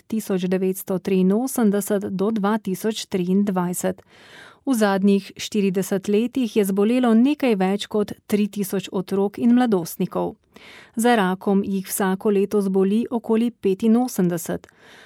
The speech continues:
Posledice bolezni in zdravljenja pa so v večini primerov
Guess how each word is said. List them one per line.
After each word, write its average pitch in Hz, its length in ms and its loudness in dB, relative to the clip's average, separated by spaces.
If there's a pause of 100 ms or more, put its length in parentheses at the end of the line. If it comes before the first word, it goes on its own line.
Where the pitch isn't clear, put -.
(140)
Posledice 233 560 0
bolezni 220 580 2 (140)
in 190 120 2
zdravljenja 247 640 2
pa 262 140 -2
so 294 220 0
v 277 120 2
večini 196 360 0
primerov 196 560 2